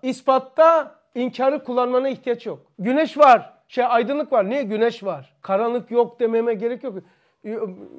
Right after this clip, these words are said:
Güneş var. Niye var? Karanlık yok,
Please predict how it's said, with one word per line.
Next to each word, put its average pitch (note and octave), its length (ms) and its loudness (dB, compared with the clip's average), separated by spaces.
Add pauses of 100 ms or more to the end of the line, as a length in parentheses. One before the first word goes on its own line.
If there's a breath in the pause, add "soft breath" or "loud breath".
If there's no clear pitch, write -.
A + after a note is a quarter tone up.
(560)
Güneş C#4 400 2
var. A3+ 280 4 (400)
Niye D4+ 240 6
var? D4+ 240 6 (260)
Karanlık D4 540 2
yok, C4 180 0